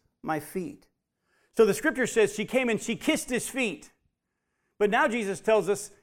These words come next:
it wasn't just a kiss. It was a continual kiss.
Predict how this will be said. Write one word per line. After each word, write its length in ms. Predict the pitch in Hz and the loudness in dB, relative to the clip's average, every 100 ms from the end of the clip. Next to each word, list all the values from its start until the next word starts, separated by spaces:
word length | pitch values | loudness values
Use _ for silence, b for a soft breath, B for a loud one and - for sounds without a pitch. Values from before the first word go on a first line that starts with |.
| b | b
it 120 | 208 | 6
wasn't 260 | 311 277 | 6 6
just 200 | 220 220 | 2 0
a 40 | - | -4
kiss. 540 | - 302 - - - - _ _ _ | -4 -2 -2 -4 -12 -16 _ _ _
It 120 | 214 | 4
was 180 | 233 196 | 6 4
a 60 | 185 | 2
continual 960 | - 185 - 311 269 220 190 170 - - _ _ _ | -2 -4 -2 0 2 4 4 2 -2 -12 _ _ _
kiss. 460 | - 151 117 - | -10 -10 -8 -14